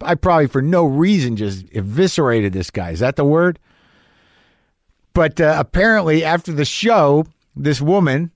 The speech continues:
who, this was their first date, said, "You didn't cry. You didn't, uh, you didn't fall apart. You didn't come unhinged. You didn't," uh, and, and she said, "I'm gonna marry you someday."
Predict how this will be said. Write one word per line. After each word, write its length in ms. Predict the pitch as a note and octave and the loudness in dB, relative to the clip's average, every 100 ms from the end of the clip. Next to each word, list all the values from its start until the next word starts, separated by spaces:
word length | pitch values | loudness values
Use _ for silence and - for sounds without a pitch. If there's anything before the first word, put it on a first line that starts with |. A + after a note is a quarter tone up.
| - | -2
who, 240 | E3+ E3+ | 0 2
this 240 | D3 F#3 | 0 0
was 160 | G#3 D#3 | 0 0
their 160 | D#3+ D3+ | 0 -2
first 520 | - B3+ B3 G3+ F#3+ | -2 0 0 -2 -2
date, 280 | A#3+ A3 E3+ | 0 2 0
said, 420 | - F#3 E3+ D3 | 0 2 2 0
"You 140 | D3 | 0
didn't 220 | C3+ C3+ | 0 0
cry. 580 | - F3 E3 E3+ F3+ F3+ - _ _ | -2 0 2 2 0 -2 -10 _ _
You 160 | - A#2+ | -4 0
didn't, 300 | B2+ A#2 - | 0 0 0
uh, 240 | A2+ A2 A2 | 2 2 0
you 140 | A#2 | -2
didn't 180 | C3 B2 | -2 0
fall 220 | C#3+ B2+ | 0 0
apart. 560 | A2+ C#3 D#3 F3+ - - _ _ _ _ - | 0 0 0 0 -4 -20 _ _ _ _ -4
You 120 | A#2 | 0
didn't 220 | B2+ B2+ | 0 0
come 200 | B2+ B2+ | -2 0
unhinged. 800 | A#2 A2 D3+ F#3 F3 C#3+ - - _ _ _ _ - | 0 0 0 2 2 -2 -6 -20 _ _ _ _ -4
You 160 | A#2 | 0
didn't," 260 | B2 C3 A2+ | 2 0 0
uh, 400 | C3 B2 A#2+ A#2+ | 0 2 2 0
and, 640 | B2 - B2 A#2+ C3+ C3 | -4 -12 -14 -6 -2 -2
and 200 | C#3 B2 | 0 -2
she 160 | - C3+ | 0 -2
said, 280 | - D3 C#3 | 0 0 2
"I'm 100 | D3 | 0
gonna 140 | C#3 | 0
marry 340 | C3 B2+ A2 | 0 0 0
you 80 | F#2 | -2
someday." 480 | F2+ F#2 F2 E2 E2+ | -4 -8 -8 -10 -14